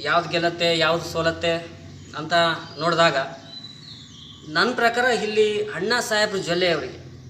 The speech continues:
ಅಲ್ಪ ಮತದ ಮುನ್ನಡೆ ಸಿಗ್ಬೋದು ಅಂತ ಅನ್ಸುತ್ತೆ. ಇನ್ನು ಬೆಳಗಾಂ, ಆ, ಕ್ಷೇತ್ರ,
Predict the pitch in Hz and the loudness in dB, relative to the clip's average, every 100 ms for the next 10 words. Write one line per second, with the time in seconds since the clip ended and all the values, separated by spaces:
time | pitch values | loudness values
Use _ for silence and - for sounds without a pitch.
0 | - - - - 190 240 277 294 294 269 | -18 -20 -16 -8 -6 -4 -6 -6 -2 0
1 | 233 220 214 214 180 147 151 165 170 170 | 2 2 4 4 4 -2 -8 -4 2 2
2 | 160 151 143 - - - - - - 151 | 4 2 -2 -8 -16 -18 -18 -16 -10 -8
3 | 156 170 165 156 185 220 220 - 143 139 | -2 0 0 0 0 -2 -2 -4 -8 -8
4 | 127 - - - - - - - - - | -10 -12 -16 -18 -20 -20 -20 -20 -20 -20
5 | - 214 240 196 214 254 233 - - - | -6 2 4 4 6 6 4 -2 -10 -20
6 | - - - - - - 147 147 - 175 | -20 -20 -20 -20 -20 -20 -16 -12 -4 -2
7 | 180 | 0